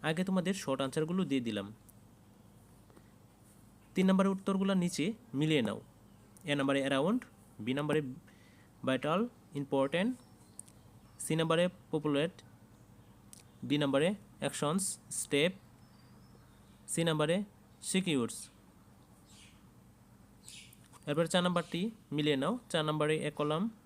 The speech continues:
কলামগুলো মানে যেখানে ফাঁকা, ফাঁক-, ফাঁকা শূন্যস্থান গ-, রয়েছে সেগুলোর উত্তর নিচে দেওয়া আছে। এক নাম্বারে রয়েছে ওয়ান এইট ডিসেম্বর ওয়ান থাউজেন্ড নাইন হান্ড্রেড এইটি ফাইভ। দুই নাম্বারটা হচ্ছে, আহ, took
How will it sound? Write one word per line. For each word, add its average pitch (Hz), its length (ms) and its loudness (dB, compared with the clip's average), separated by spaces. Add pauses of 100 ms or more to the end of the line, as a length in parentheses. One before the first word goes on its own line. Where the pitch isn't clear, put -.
(440)
কলামগুলো 151 520 0
মানে 160 240 0
যেখানে 147 300 0
ফাঁকা, 147 280 -4
ফাঁক-, 143 260 -6 (160)
ফাঁকা 151 280 0 (260)
শূন্যস্থান 156 440 -2
গ-, 131 280 -2 (100)
রয়েছে 139 460 0
সেগুলোর 151 500 0
উত্তর 151 280 -4
নিচে 165 240 -2
দেওয়া 127 200 4
আছে। 127 200 -2 (500)
এক 151 160 -2
নাম্বারে 170 220 0
রয়েছে 180 200 0
ওয়ান 127 280 0 (160)
এইট 180 280 0
ডিসেম্বর 131 460 -2 (220)
ওয়ান 135 140 -4
থাউজেন্ড 165 260 -2
নাইন 160 100 -2
হান্ড্রেড 165 220 -4
এইটি 131 180 -4
ফাইভ। 131 220 -2 (1400)
দুই 139 120 0
নাম্বারটা 156 300 -2
হচ্ছে, 170 240 -4
আহ, 117 720 -8 (440)
took 165 260 4